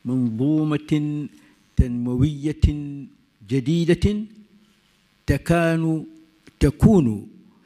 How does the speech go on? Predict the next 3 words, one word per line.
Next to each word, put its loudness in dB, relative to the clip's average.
رفاهة 0
الإنسان -4
وكرامته 0